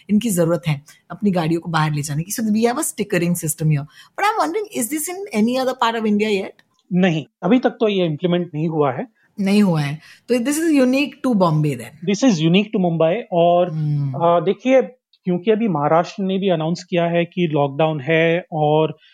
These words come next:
Speaker 2: अ, लॉकडाउन की वजह से hopefully, अ, आशा करते हैं कि जो केसेस हैं, कोविड केसेस हैं, वो कम हो जाएं।
Speaker 1: जी हाँ।
Speaker 2: अ,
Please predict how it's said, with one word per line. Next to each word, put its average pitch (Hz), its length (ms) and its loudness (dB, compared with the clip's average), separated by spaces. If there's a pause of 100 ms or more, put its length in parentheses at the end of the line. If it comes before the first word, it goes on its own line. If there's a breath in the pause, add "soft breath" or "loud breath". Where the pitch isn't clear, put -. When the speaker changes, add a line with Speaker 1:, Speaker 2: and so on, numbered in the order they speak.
(240 soft breath)
Speaker 2:
अ, 147 280 0
लॉकडाउन 156 360 0
की 175 120 -6
वजह 160 180 -2
से 165 340 -4 (480)
hopefully, 175 340 0 (480)
अ, 156 420 2
आशा 170 260 2
करते 180 280 -2
हैं 180 180 0
कि 170 400 -4 (220)
जो 156 160 -4
केसेस 165 540 -4
हैं, 180 80 -2
कोविड 170 320 -2
केसेस 151 380 -6
हैं, 165 80 -4
वो 180 280 -6
कम 190 140 2
हो 185 160 -2
जाएं। 131 220 -12 (140)
Speaker 1:
जी 160 180 -2
हाँ। 143 120 -4
Speaker 2:
अ, 170 460 0